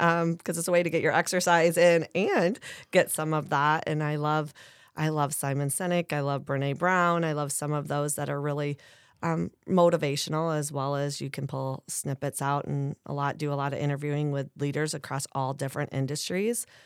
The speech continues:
and love hearing that as well, 'cause I think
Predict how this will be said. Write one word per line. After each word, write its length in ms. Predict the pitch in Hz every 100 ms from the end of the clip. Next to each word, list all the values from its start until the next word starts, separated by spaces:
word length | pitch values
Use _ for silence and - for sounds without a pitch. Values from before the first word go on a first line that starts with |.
| _ _ _
and 520 | 151 143 143 139 135 -
love 260 | 143 143 139
hearing 540 | - 135 139 143 139 135 _ _ _
that 240 | 143 131
as 200 | 139 131
well, 200 | 131 127
'cause 120 | 139 139
I 40 |
think 360 | 135 131 -